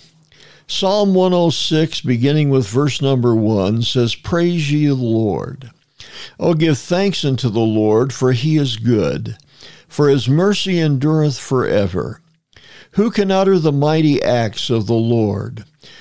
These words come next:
Who can show forth all his praise? Blessed are they that keep judgment, and he that, that doeth righteousness at all times. Remember me, O Lord, with the favor that thou bearest unto thy people.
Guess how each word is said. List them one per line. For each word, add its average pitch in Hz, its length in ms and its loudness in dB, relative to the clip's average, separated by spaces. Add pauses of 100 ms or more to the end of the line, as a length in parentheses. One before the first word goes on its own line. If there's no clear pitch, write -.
(140)
Who 196 160 2
can 196 180 0
show 170 300 0
forth 165 480 0
all 151 280 2
his 131 260 0
praise? 90 880 -4 (520)
Blessed 170 500 0
are 160 140 2
they 147 360 2
that 143 240 0
keep - 320 -2
judgment, 139 720 -2
and 113 180 0
he 143 200 2
that, 120 380 -2
that 120 340 0
doeth 151 380 2
righteousness 131 840 -2
at 107 120 -2
all 107 280 0
times. 95 840 -4 (920)
Remember 160 540 4
me, 123 180 2
O 113 100 2
Lord, 110 600 2
with 123 200 -2
the 117 80 -2
favor 160 520 0
that 139 240 -2
thou 131 260 0
bearest 139 600 0
unto 135 300 0
thy 123 260 0
people. 98 640 -2